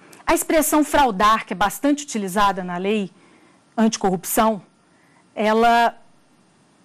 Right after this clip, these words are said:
era bem explicada, havia dispositivos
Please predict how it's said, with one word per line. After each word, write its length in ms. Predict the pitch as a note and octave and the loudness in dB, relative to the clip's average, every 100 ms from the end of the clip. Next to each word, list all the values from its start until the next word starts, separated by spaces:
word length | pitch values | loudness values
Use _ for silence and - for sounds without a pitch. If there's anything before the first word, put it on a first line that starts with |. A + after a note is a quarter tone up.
| _ - | _ -2
era 420 | C4+ D4+ D#4+ - - - - F#3+ | 2 4 2 0 -6 -20 -16 -2
bem 480 | C4+ F4 G4 F4+ - _ _ - | 0 2 -2 -6 -8 _ _ -14
explicada, 880 | A#3 - D4 - C#4 D4+ A#3 D4+ F4 - _ _ _ _ _ - | -6 -2 -2 0 2 2 2 0 -2 -10 _ _ _ _ _ -4
havia 600 | A3+ G#3 C4 D#4 D#4+ D#4 | -2 2 4 4 4 2
dispositivos 1160 | A3 A#3 C#4 B3+ B3+ - D4 D#4 D4 D4 - | 0 -2 0 0 0 0 0 2 0 -2 -6